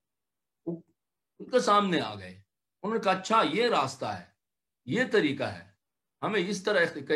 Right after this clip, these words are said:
इसीलिए क़याम की जो बहुत सारी तहरीकें हैं वो जो है, अ, आपके बाद वजूद में आई। अ,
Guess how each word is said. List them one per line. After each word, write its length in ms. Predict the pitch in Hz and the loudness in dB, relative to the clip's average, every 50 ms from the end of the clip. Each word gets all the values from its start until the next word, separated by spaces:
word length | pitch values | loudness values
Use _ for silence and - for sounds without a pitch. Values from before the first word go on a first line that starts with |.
| 151 - | -2 0
इसीलिए 320 | 170 151 175 214 220 208 208 | -4 -2 -2 0 2 4 4
क़याम 380 | 208 - 175 180 190 202 208 196 | 4 4 4 4 4 2 2 0
की 140 | 202 202 | -4 -6
जो 140 | 180 180 180 | -4 -4 -4
बहुत 260 | 160 156 160 170 165 | -2 -2 -2 -2 -2
सारी 200 | 175 156 160 165 | -2 -2 -2 -2
तहरीकें 460 | 151 147 147 139 135 139 135 156 156 151 | -2 -2 -2 -2 -2 -4 -4 -4 -4 -2
हैं 320 | 156 175 196 196 - - _ _ _ _ _ _ _ | -2 -4 -4 -6 -10 -16 _ _ _ _ _ _ _
वो 380 | 110 123 156 175 185 185 180 165 | -6 -2 0 2 2 2 2 2
जो 120 | 160 156 | 2 0
है, 420 | 151 147 156 160 160 156 156 156 151 | 2 2 2 2 2 2 2 0 0
अ, 200 | - - - 127 127 120 123 123 123 123 123 - - | -2 -4 -4 -4 -2 -2 -2 -2 -4 -4 -6 -6 -2
आपके 320 | 127 135 135 - - 147 | -2 -2 -2 -2 -4 -4
बाद 280 | 120 131 131 135 123 117 | 0 2 2 2 0 -2
वजूद 320 | 117 113 120 123 107 104 | -6 -6 -6 -6 -6 -6
में 100 | 107 104 | -6 -6
आई। 220 | 101 98 98 98 98 - _ _ _ _ _ _ _ _ _ _ _ _ _ _ _ _ _ _ _ _ _ _ _ _ _ _ _ _ _ _ _ - | -6 -6 -8 -10 -14 -20 _ _ _ _ _ _ _ _ _ _ _ _ _ _ _ _ _ _ _ _ _ _ _ _ _ _ _ _ _ _ _ 2
अ, 440 | 139 147 156 156 156 156 - - | 4 6 6 6 4 2 -2 -10